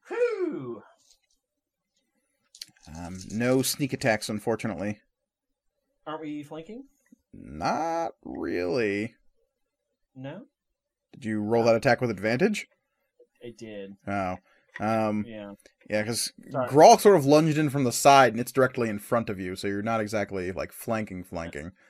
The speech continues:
Speaker 1: Is there any
Speaker 2: Um,
Speaker 1: way I could, like, move to, to get flanking, or is that, is that just not gonna be a possibility?
Speaker 2: It totally is if you wanna blow your bonus action to disengage and run around it.
Speaker 1: Yeah, I'd like to do that.
Speaker 2: Okay, totally, yeah.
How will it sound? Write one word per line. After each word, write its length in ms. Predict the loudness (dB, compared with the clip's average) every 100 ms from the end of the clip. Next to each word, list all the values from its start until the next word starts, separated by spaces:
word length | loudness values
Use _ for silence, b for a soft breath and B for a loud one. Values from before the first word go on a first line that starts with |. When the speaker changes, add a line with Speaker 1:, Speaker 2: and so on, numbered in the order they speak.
| b b b
Speaker 1:
Is 120 | -6
there 120 | -4
any 100 | -4
Speaker 2:
Um, 60 | -2
Speaker 1:
way 120 | -2
I 40 |
could, 200 | -4 -8
like, 240 | -8 -8 -10 -16
move 580 | -12 -10 -10 -10 -14 _ -20
to, 320 | -18 -18 -18 -20 _ _ _ _ _ _
to 140 | -20 -20 _ _ _
get 200 | -12 -12 _
flanking, 500 | -10 -10 -10 -12 -8
or 100 | -8
is 120 | -8
that, 160 | -8 -8
is 100 | -10
that 180 | -12 -12
just 180 | -16 -18
not 200 | -18 -18
gonna 120 | -20 -18
be 100 | -18
a 40 |
possibility? 680 | -18 -20 -20 -20 -20 -20 -12
Speaker 2:
It 80 | -10
totally 360 | -2 0 2 2
is 160 | 2 0
if 80 | -2
you 60 |
wanna 140 | -2 -2
blow 120 | -2
your 120 | -2
bonus 260 | -2 -6 -2
action 260 | -2 -2 -10
to 80 |
disengage 560 | -6 -8 -6 -6 -6 -6
and 100 | -8
run 120 | -8
around 260 | -8 -6 -6
it. 120 | -8 _ _ _ _ _ _ _ _ _ _ _ -6
Speaker 1:
Yeah, 200 | -6 -6 _
I'd 140 | -10
like 140 | -10 -10
to 60 |
do 100 | -16
that. 200 | -16 -16 _
Speaker 2:
Okay, 220 | -2 -2 -6 _
totally, 320 | -2 0 -2 -4
yeah. 160 | -6